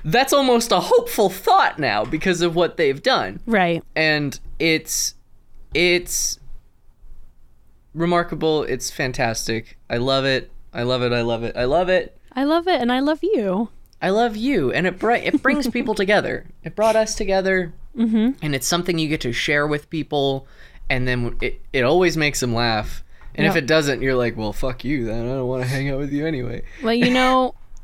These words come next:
Speaker 1: <laughs>
Speaker 2: it's amazing that professional podcaster is now a job title you could actually consider.
Speaker 1: Mm-hmm.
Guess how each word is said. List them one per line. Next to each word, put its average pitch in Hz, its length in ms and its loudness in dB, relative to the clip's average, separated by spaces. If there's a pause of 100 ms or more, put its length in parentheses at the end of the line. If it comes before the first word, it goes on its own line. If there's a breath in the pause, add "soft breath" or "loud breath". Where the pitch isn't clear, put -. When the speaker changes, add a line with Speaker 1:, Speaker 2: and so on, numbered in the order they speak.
(280)
Speaker 1:
<laughs> - 100 0 (600)
Speaker 2:
it's - 340 4
amazing 240 600 2
that 196 320 2 (880)
professional 226 580 0
podcaster 190 960 2
is 190 320 0
now 190 500 2
a 190 100 0
job 185 420 0
title 233 360 2
you 220 160 2
could 214 180 0
actually 196 340 -2
consider. 202 560 0 (760)
Speaker 1:
Mm-hmm. 135 360 -4